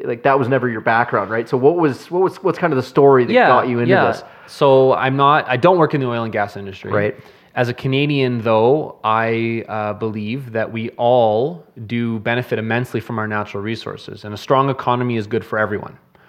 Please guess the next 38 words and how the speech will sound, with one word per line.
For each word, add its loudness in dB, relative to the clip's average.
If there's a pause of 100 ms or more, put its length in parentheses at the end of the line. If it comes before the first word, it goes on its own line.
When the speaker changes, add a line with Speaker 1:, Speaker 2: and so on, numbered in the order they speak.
(300)
Speaker 2:
Let's 0
create 2
a -2
bigger 4
pie, 2
and 0
then -6
we -6
all 2
have -6
bigger -2
pieces -12
for -8
our -2
Speaker 1:
Right. -4
Speaker 2:
social -10
services, 0
for, -10 (380)
um, -8
our, -2
our -2
healthcare 0
and -6
our -2
education -2
and -8
our -4
emergency -12
services, -2
our -6
emergency, -14 (300)
uh, -2
emergency -4
responders, -4
and -10
so 0
on. -2 (440)
So 4